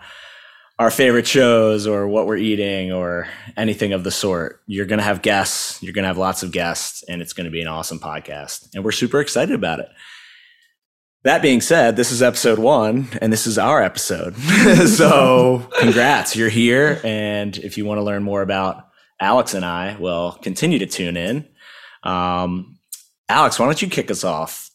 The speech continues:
This was an awesome summer for you. Uh, super exciting for fans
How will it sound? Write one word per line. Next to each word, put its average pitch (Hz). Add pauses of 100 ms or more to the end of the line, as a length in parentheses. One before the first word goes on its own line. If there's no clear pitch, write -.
(140)
This -
was 117
an 110
awesome 107
summer 104
for 98
you. 90 (240)
Uh, 85
super 127
exciting 95
for 87 (320)
fans 110